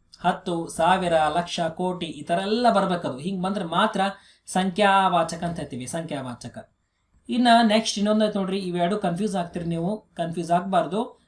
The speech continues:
ಬರೀ ಸಂಖ್ಯೆ ಬರ್ತಾ ಇತ್ತು, ನಂಬರ್ಸ್ ಬರ್ತಾ ಇದ್ವು, ಸಂಖ್ಯಾವಾಚಕ.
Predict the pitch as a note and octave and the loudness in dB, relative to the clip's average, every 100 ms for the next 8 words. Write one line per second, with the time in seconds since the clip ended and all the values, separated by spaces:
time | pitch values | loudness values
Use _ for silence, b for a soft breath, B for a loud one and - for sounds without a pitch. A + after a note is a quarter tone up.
0 | b C3+ E3+ E3+ E3 E3 B3 B3 A3+ A3+ | b -2 -2 0 -2 -2 -2 4 4 4
1 | A3+ G#3+ G#3+ A3 G#3+ G#3+ _ _ - D3+ | 2 2 2 0 -2 -2 _ _ -6 -2
2 | E3 F#3 A3 G#3 G3+ G3 G#3+ G3+ F3+ G#3 | 2 4 4 2 -2 -2 -2 -2 -2 -2
3 | G#3+ - - E3+ F3 G#3 G#3 G3 F#3+ F#3 | -2 -6 -6 -2 0 2 2 2 0 -4